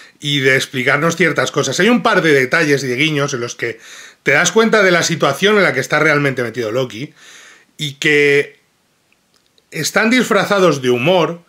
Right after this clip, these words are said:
de un tono de comedia, pero en realidad tú lo estás viendo y estás diciendo, "Perdona", y el propio Loki, estás con, contigo el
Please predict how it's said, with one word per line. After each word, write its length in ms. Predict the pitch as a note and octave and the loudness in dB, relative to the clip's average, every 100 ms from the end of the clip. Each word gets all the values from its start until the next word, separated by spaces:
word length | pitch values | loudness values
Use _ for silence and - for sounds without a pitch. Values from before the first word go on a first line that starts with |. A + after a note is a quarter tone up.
| _ - _ - | _ -20 _ -14
de 160 | A#2 | -2
un 160 | C#3+ C#3+ | 0 2
tono 200 | E3+ D#3+ | 2 2
de 140 | C3+ | 0
comedia, 720 | A#2+ A2 D3+ F3 B2+ C3+ E3+ - _ _ _ _ _ _ _ _ _ - | -2 -2 0 0 0 -2 -4 -12 _ _ _ _ _ _ _ _ _ -10
pero 220 | - E3 D#3+ | -2 0 2
en 60 | |
realidad 360 | D3+ C#3+ F3 A3 | 2 4 2 2
tú 80 | A#3 | 2
lo 60 | |
estás 160 | A3 A3 | 4 2
viendo 140 | A#3 | 2
y 40 | G#3+ | 2
estás 140 | F#3 | 2
diciendo, 420 | C#3 B2+ A2 - _ - - | 0 -2 -4 -8 _ -20 -16
"Perdona", 800 | A#2 G2 F#2+ G2+ C#3 F#3+ C#3 A#2+ | -12 -12 -12 -10 -6 -6 -6 -10
y 220 | B2 C3+ C3 | -6 0 0
el 120 | B2 | 2
propio 300 | B2+ A2 G3 | 0 2 4
Loki, 420 | A3 G3 F#3+ D3+ | 2 2 2 2
estás 280 | C3 - G3+ | 0 0 0
con, 340 | A3+ G3 D#3 | 2 2 0
contigo 480 | E3 D3+ C#3+ F#3+ F#3+ | 0 -2 0 0 2
el 220 | F3 D#3 | 2 0